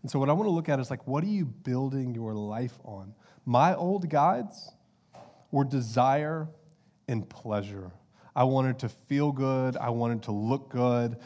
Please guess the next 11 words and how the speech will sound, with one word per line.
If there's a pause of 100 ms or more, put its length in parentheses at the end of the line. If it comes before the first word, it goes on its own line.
(120)
And
whatever
it
is
I
wanted,
I
wanted
it (100)
right (360)
then.